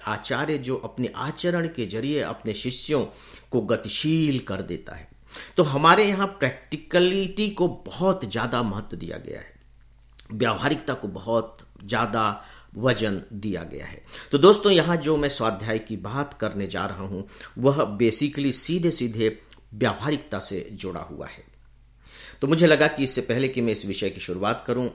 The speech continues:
बेहतर है कि, आ, इसको लेकर के जो हम सबके दिमाग में एक धूल की परत सी थोड़ी सी जम गई है और जिसने इसके अर्थ को थोड़ा सा धुंधला दिया है,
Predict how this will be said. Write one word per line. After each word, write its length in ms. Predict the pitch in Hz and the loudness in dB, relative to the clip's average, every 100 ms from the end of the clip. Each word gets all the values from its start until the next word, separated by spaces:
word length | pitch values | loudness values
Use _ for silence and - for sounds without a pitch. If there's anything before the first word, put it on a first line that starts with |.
| - | -8
बेहतर 380 | 113 135 143 165 | 0 2 4 2
है 180 | 135 143 | 2 0
कि, 420 | 139 127 117 113 - - - - | 0 -2 -2 -2 -10 -20 -20 -4
आ, 280 | 120 117 117 - | 2 4 4 2
इसको 220 | 143 - | 0 4
लेकर 340 | 143 156 156 131 | 6 6 6 0
के 360 | - 139 135 135 110 | 2 2 2 -2 -10
जो 440 | 110 123 117 - | 0 4 4 0
हम 160 | 127 117 | -2 -2
सबके 380 | - 143 - 123 | 0 -2 0 -2
दिमाग 340 | 110 120 127 127 | 0 0 -2 -2
में 120 | 127 | -2
एक 280 | 110 - 104 | -2 -8 -6
धूल 260 | 135 143 | 0 0
की 160 | 135 120 | 0 -8
परत 360 | - 139 151 | -4 -2 -2
सी 240 | 147 - 135 | -4 -4 -4
थोड़ी 260 | 123 117 | -4 -4
सी 260 | 117 120 113 | -2 -2 -4
जम 340 | 90 110 110 | 0 0 0
गई 200 | 107 107 | 2 0
है 220 | 101 110 110 | 0 0 0
और 200 | 92 101 | 0 -4
जिसने 300 | 110 - 113 | -4 -2 -2
इसके 320 | 80 - - | -2 -6 -6
अर्थ 340 | - 104 - | -4 -8 -6
को 100 | 104 | -10
थोड़ा 200 | 98 95 | -6 -6
सा 160 | 95 95 | -4 -6
धुंधला 400 | 90 123 131 135 | -2 0 6 6
दिया 260 | 117 117 | 6 2
है, 240 | 110 110 | 2 0